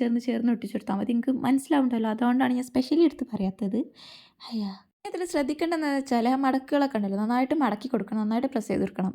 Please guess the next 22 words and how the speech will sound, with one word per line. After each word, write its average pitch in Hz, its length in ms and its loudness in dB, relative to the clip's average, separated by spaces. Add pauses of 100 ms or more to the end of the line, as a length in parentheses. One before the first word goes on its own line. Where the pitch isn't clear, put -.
എന്നാലാണ് 254 420 2
നമുക്ക് 240 220 0
ആ - 40 2
ഒരു 262 160 -6
തിയേറ്റർ 262 380 2
എഫക്റ്റ് 190 300 -4
അല്ലെങ്കിൽ 220 220 -2
ഒരു 269 140 -2
പോപ്പ് 269 240 0
അപ്പ് - 160 -8
എ-, - 80 -20 (1000)
പോപ്പ് 320 300 6
അപ്പ് 349 160 -2
എഫക്റ്റ്, - 180 -12 (720)
പോപ്പ് 254 440 2
അപ്പ് - 120 -12 (180)
എഫക്റ്റ് - 420 -4
കിട്ടുള്ളൂ, 233 400 0 (100)
സോറി. 196 280 -4 (460)
ഇനി 302 180 -2
ലാസ്റ്റ് 262 340 0
ഫിഫ്റ്റീൻ 285 320 0